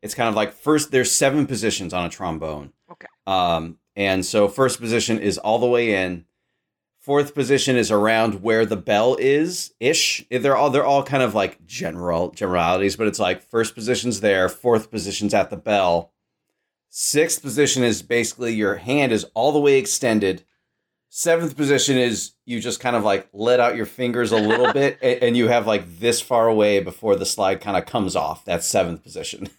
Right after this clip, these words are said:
Speaker 2: Okay. And
Speaker 1: And, and you fill it in between there, <laughs> between
Speaker 2: That is so weirdly fluid for something that's supposed to be kind of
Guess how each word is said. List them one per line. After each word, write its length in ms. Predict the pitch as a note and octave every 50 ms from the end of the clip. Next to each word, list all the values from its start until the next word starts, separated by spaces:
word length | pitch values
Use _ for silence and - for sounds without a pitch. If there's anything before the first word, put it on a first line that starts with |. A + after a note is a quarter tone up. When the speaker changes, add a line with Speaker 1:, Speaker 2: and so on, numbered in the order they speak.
| _ _ - -
Speaker 2:
Okay. 540 | - B3 C4 - - C4+ A#3 F#3 G3+ G#3+ - - - - - _ _ _
And 180 | - B3 C4+ G2+
Speaker 1:
And, 140 | - G3 -
and 400 | G#2 G2+ G2 G2+ G2+ F#2+ F#2+ - _ _ _
you 120 | A2 G2+
fill 380 | G2 - - - C#3 C3+ C3 B2+
it 60 | B2+
in 160 | C3 B2+ B2
between 380 | A2 - - - B2+ A#2 A2 G2+
there, 200 | G2+ E2+ D2+ F#2 A#2 -
<laughs> 120 | - - -
between 500 | D#3+ - - C#3 C3 A#2+ A#2 A2 A2 G2
Speaker 2:
That 240 | E4+ E4+ E4+ E4+ D#4+
is 120 | E4+ D#4+
so 600 | - - - - - - F4 E4+ F4+ F#4 E4+ D#4 D4 A#3 G#3+
weirdly 880 | C4 D4+ D#4+ F4 F4 E4+ - - C4 B3+ D#4 C#4+ C4+ C4+ C4 B3+ A#3 - _ _ _ _ _ _
fluid 640 | - C#4 E4 G#4 A4 A4+ - F3+ D#3 D#3 D#3 F#3 F3 _ _ _ _ _ _ _ _ _ _ _ _ _ _ _ _ _ _ _ _ _ _ _
for 600 | C4 C4 B3+ B3+ B3 A#3+ A#3+ A#3 A#3+ A#3 A3+ - - _ _ _ _ _ _ _ _ _
something 580 | _ - - - D#4 D4 C#4 - - C#4+ C#4 C4
that's 220 | B3+ B3 - - -
supposed 500 | B3 B3 - - - C4 C#4+ - - -
to 60 | C#4
be 120 | - C4 A3
kind 360 | - - - G#3 A3 A3+ A3
of 120 | A3+ -